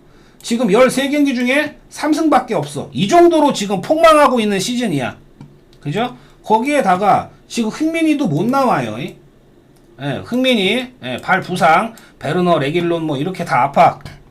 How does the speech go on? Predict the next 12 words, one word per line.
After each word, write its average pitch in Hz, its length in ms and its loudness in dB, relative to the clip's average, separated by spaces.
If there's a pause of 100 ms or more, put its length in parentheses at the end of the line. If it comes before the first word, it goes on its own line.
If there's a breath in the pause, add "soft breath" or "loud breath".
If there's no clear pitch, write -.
(120)
어, 120 160 -6
다 - 160 4
아픈데 208 600 0 (360 loud breath)
그래도 254 840 6 (1080)
골을 339 340 6
넣을 220 260 4
수 294 140 -2
있는 233 280 2
애들이 214 280 2
없는 214 320 2
건 277 160 4
아니잖아. 175 520 -2